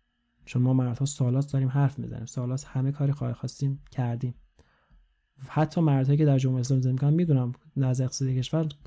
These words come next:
اصلاً اقتصاد نداره ایران. به قول، اه، اسمش هم حتی نمی‌خوام بیارم، به قول اون شخصیت کریه که گفت اقتصاد مال خره،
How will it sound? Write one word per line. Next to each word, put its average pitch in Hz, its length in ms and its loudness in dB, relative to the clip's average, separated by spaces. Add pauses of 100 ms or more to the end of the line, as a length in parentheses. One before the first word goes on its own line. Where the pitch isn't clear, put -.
اصلاً 156 160 -4
اقتصاد 160 340 0
نداره 120 160 2
ایران. 113 260 -6 (880)
به 135 80 0
قول، 123 420 2 (1160)
اه، 120 480 -2 (2000)
اسمش 143 260 2
هم 147 60 6
حتی 151 120 4
نمی‌خوام 135 340 4
بیارم، 131 300 -4
به 135 80 0
قول 127 140 -2
اون 131 180 0
شخصیت 127 720 -4 (880)
کریه 123 300 2
که 139 160 -2
گفت 127 260 -2
اقتصاد 135 380 -2
مال 131 200 0
خره، 135 520 -2